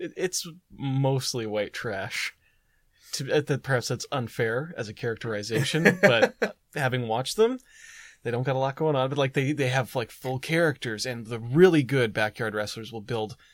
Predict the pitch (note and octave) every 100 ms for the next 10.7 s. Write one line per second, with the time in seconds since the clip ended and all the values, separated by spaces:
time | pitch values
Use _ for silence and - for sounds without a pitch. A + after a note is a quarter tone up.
0 | _ _ - G#2+ G#2 G2 G2 - _ -
1 | G#2 - - - - C3 G#2+ - - B2
2 | D3+ - - - - - _ _ _ _
3 | _ _ _ - - B2 A#2+ - C#3 A#2+
4 | C3 B2+ A#2+ A2+ B2 A#2 C#3 E3 D#3+ D#3
5 | C#3+ D3 D3 B2 - B2+ B2+ B2 - C3+
6 | C3+ C3 C#3 C3+ C3 A2+ A#2+ G#2+ A#2+ C3
7 | D3+ - A#2+ C3+ - G2+ G2 A#2 A2+ F2+
8 | C2 - _ C3 A#2 G2 A#2+ A#2+ E3+ E3
9 | A2+ B2+ E3+ _ F3 E3+ E3 F3 F3 E3+
10 | D#3 D#3+ E3 F#3+ F#3 - A2+